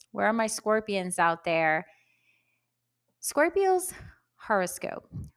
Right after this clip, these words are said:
Mars is the traditional ruler of Scorpio. This is a potentially power-packed day for anyone with Scorpio sun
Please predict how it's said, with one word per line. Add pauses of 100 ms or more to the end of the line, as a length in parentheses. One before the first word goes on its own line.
(140)
Mars
is
the
traditional
ruler
of
Scorpio.
This
is
a
potentially
power-packed
day
for
anyone
with
Scorpio
sun